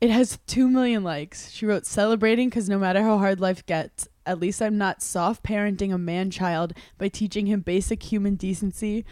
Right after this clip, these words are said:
and calling it a relationship." But I do think a lot of guys go from their mom to just, like, the next girl.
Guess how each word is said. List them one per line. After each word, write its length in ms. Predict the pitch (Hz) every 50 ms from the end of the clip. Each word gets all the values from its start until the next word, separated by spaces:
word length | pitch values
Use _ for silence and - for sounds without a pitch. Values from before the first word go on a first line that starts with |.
| - - -
and 160 | - 208 185
calling 400 | - - 202 180 180 180 190 185
it 120 | 196 196 - -
a 80 | 175
relationship." 960 | 170 160 175 170 156 160 160 165 170 - 185 175 170 - - 135 147 143 - - - - - _ - - -
But 100 | 254 285
I 100 | 330 294
do 240 | 233 226 302 311
think 240 | - - 302 285 - -
a 80 | -
lot 300 | 233 226 208 185 190 196
of 180 | 226 226 196 180
guys 420 | - 180 170 160 165 185 208 196
go 160 | - 202 202
from 200 | 190 - 202 214
their 100 | 214 208
mom 520 | 196 175 156 147 139 143 156 170 190 214 214
to 120 | - 226
just, 220 | 202 175 170 - -
like, 160 | 180 170 -
the 80 | 170
next 420 | 165 160 151 147 156 - - - - - _ _ _ _ _ _ _ _ _ -
girl. 480 | 170 156 135 151 160 175 196 233 247